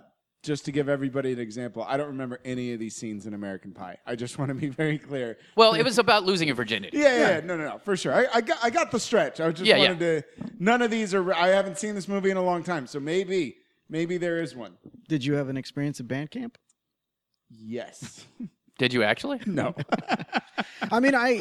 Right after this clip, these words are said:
Speaker 3: look, I can, uh, I can definitely kind of associate with Ron's experience. Like, I was very bashful in, in high school, and ne-
Speaker 1: Oh, yeah.
Speaker 3: and the same thing. Like, if a girl liked me, I was,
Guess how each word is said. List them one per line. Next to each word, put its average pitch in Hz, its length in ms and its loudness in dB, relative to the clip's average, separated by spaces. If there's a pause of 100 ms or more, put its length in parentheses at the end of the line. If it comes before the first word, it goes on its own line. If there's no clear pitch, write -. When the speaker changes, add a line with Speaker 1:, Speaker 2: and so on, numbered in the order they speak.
(120)
Speaker 3:
look, 190 280 0
I 160 160 -2
can, 175 340 -4
uh, 131 400 -4
I 165 100 -2
can 190 120 -6
definitely 160 640 -4
kind 151 200 -6
of 127 120 -4
associate 151 500 -2
with 135 180 -6
Ron's 135 300 -4
experience. 139 500 -8
Like, 117 160 -8
I 123 120 -2
was 131 140 -8
very 135 300 -6 (380)
bashful 143 640 -4
in, 139 320 -4
in 139 140 -6
high 151 180 -4
school, 165 340 -4
and 123 400 -6 (300)
ne- 139 200 2
Speaker 1:
Oh, 123 80 0
yeah. 117 120 0
Speaker 3:
and 156 100 2
the 160 60 -2
same 254 240 2
thing. 170 220 2
Like, 131 180 -4
if 160 180 -2
a 147 60 -12
girl 160 220 -2
liked 156 240 -2
me, 160 180 -4
I 135 80 -4
was, 120 340 -10